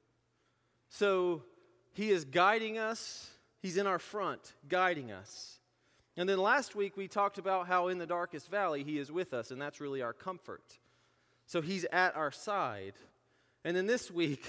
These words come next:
<laughs> he is following behind us. So every which way,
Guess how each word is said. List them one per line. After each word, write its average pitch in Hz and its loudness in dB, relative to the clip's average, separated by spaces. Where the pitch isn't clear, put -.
<laughs> - -20
he 185 4
is 160 4
following 175 -2
behind 165 -2
us. 92 -10
So 180 0
every 220 0
which 196 0
way, 139 0